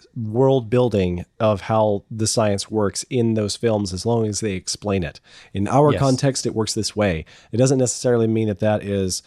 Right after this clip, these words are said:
Speaker 1: something we can extrapolate to real science of the real world. Would you say that any of this can be extrapolated to realistic science?
Speaker 2: Any of what?
Speaker 1: So is there an example where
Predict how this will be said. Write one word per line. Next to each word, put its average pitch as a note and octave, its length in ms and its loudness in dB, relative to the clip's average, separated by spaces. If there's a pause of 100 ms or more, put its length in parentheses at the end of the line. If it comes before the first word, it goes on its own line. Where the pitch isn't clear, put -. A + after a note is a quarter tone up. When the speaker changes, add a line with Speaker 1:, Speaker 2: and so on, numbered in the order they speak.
(140)
Speaker 1:
something C3 300 2
we A#2 100 2
can G2+ 100 0
extrapolate G2+ 760 0
to G#2 400 0 (320)
real B2 260 4
science A#2+ 380 2
of G#2 40 -4
the G#2 60 0
real G2 260 2
world. G2+ 360 2
Would A2+ 160 -4
you B2+ 40 0
say E3 380 4
that - 180 -4
any B2+ 300 4
of C#3+ 60 2
this E3+ 340 -2 (420)
can B2+ 140 2
be B2 100 4
extrapolated B2 760 0
to A2+ 520 2
realistic A2+ 640 0
science? D#3 540 -4 (160)
Speaker 2:
Any B2 200 2
of G#2+ 80 0
what? G2 280 -4 (300)
Speaker 1:
So F3+ 300 6
is E3 200 4
there F3 180 4
an E3 60 2
example C#3+ 720 0
where A#2 580 2